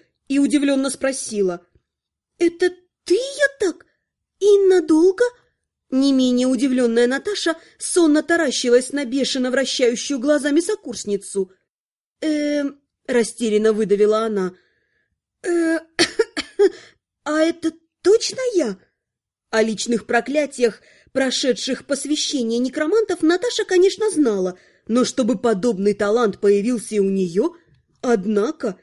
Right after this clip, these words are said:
Правда, размышлять на эту тему и тем более порадоваться Наташе не дали. Злющая, как сто демонов, Инара схватила едва успевшую одеться девушку за руку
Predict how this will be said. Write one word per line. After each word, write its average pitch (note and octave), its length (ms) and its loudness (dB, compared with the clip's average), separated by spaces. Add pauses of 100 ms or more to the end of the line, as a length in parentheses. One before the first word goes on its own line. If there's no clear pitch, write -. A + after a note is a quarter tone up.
(520)
Правда, A#3 480 2
размышлять A#3 680 0
на G3+ 160 2
эту G#3+ 160 -2
тему A3 480 0 (280)
и C#4 160 2
тем C#4 320 -2
более G#3+ 300 2
порадоваться C#4+ 760 -2 (140)
Наташе C4 500 -4
не A3+ 120 -4
дали. E3 380 -10 (400)
Злющая, C#4 640 2
как C#4 220 -6
сто D4+ 200 -2
демонов, A#3 560 0
Инара D#4+ 400 2 (200)
схватила E4+ 720 -2
едва C#4 360 2
успевшую C#4 600 -4
одеться C4+ 400 -4
девушку G#3+ 460 -4
за F3+ 220 -2
руку C#4+ 280 0